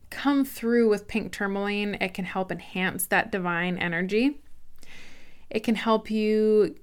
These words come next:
to get through breakups, and it can really heal and,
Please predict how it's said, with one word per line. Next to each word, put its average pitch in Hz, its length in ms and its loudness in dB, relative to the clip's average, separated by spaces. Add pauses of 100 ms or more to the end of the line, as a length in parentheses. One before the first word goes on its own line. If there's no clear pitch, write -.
(380)
to - 100 -10
get 190 240 2
through 196 240 0
breakups, 233 720 2
and 196 160 -2
it 180 80 -4
can 214 220 -4
really 262 260 2
heal 285 640 2
and, 208 460 -2